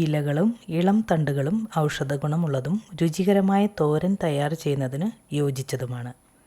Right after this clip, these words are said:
പനിക്കൂർക്ക. ഗൃഹവൈദ്യത്തിലെ ഒരു പ്രധാന ഔഷധ സസ്യമാണ് പനിക്കൂർക്ക. മുപ്പത് മുതൽ തൊണ്ണൂറ് സെന്റിമീറ്റർ വരെ ഉയരത്തിൽ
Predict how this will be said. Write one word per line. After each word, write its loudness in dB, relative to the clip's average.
പനിക്കൂർക്ക. 2
ഗൃഹവൈദ്യത്തിലെ 6
ഒരു 4
പ്രധാന 0
ഔഷധ -2
സസ്യമാണ് -2
പനിക്കൂർക്ക. -6
മുപ്പത് -2
മുതൽ 2
തൊണ്ണൂറ് 0
സെന്റിമീറ്റർ -2
വരെ -2
ഉയരത്തിൽ -4